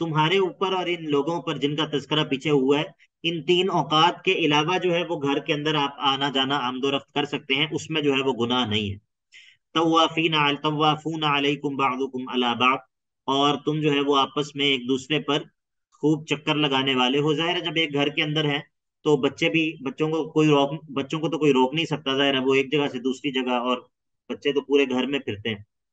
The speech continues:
"कज़ालिका युबय्यिनुल्लाहु लकुमुल आयाति", और इसी तरह अल्लाह तुम्हारे लिए अपनी आयत और अपने अहकाम को बयान करता है। "वल्लाहु अलीमुन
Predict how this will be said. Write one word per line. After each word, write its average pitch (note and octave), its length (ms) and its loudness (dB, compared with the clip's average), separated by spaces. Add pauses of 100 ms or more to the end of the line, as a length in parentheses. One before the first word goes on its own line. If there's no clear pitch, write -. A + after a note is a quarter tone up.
(1500)
"कज़ालिका D#3+ 440 4
युबय्यिनुल्लाहु D3+ 840 4
लकुमुल C#3 440 -4
आयाति", C3 500 2
और C#3 140 0
इसी D3 160 -6
तरह D3 160 -2
अल्लाह C3+ 240 -2
तुम्हारे C3 340 -4
लिए C3 180 0
अपनी C3 300 -8
आयत A#2+ 360 0
और B2 100 -2
अपने A#2+ 220 -6
अहकाम A#2+ 380 -4
को A#2+ 120 -8
बयान A#2 340 -2
करता G#2+ 260 -10
है। C#3+ 120 -2
"वल्लाहु B2 440 -2
अलीमुन A#2+ 420 -2